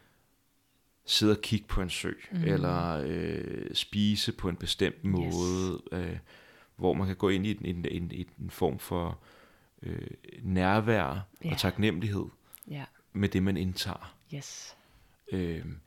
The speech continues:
Speaker 1: er det det, eller har du en bestemt sådan praksis,
Speaker 2: Ja.
Speaker 1: hvor du arbejder med energier, eller,
Speaker 2: Mhm.
Speaker 1: eller sådan, jeg er sådan,
Speaker 2: <laughs> Ja,
Speaker 1: hva-,
Speaker 2: ja,
Speaker 1: hva-,
Speaker 2: ja,
Speaker 1: hva-,
Speaker 2: ja. Hvad er det?
Speaker 1: what are you doing?
Speaker 2: Øhm, jamen for mig, det er forskellige relationer.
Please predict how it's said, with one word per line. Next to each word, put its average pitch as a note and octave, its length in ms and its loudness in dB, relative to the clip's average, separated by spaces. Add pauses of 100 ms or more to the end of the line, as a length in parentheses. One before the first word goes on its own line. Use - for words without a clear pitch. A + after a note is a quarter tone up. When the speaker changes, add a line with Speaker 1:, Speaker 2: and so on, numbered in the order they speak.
(160)
Speaker 1:
er G2+ 100 2
det - 320 -4
det, C#3+ 340 2
eller G2 180 4
har E2 240 6
du A2 120 -2
en G2 60 -2
bestemt - 400 0
sådan G2+ 120 -4
praksis, G#2 520 2
Speaker 2:
Ja. - 40 -4
Speaker 1:
hvor F2+ 140 2
du G2 100 0 (140)
arbejder F2 580 2
med F#2 260 -2
energier, A2 800 0
eller, - 220 -4
Speaker 2:
Mhm. F3+ 240 2
Speaker 1:
eller G3 140 4
sådan, A3+ 140 6
jeg G#3 60 8
er B3+ 40 8
sådan, G3+ 300 6
Speaker 2:
<laughs> - 0 -
Ja, G#3+ 120 4
Speaker 1:
hva-, B3+ 40 4
Speaker 2:
ja, B3+ 160 6
Speaker 1:
hva-, B3 100 4
Speaker 2:
ja, A#3 180 6
Speaker 1:
hva-, A2+ 60 6
Speaker 2:
ja. G2 180 6 (140)
Hvad G3+ 100 0
er F3+ 120 0
det? A2 120 -2
Speaker 1:
what A2 180 12
are B2+ 120 12
you A#2 260 12
doing? B2+ 280 8 (240)
Speaker 2:
Øhm, E3+ 920 2 (640)
jamen F#3 300 2
for - 200 -4
mig, A#3 680 -2 (840)
det G3 80 0 (100)
er G#3 200 4
forskellige F3+ 540 -2
relationer. - 580 -4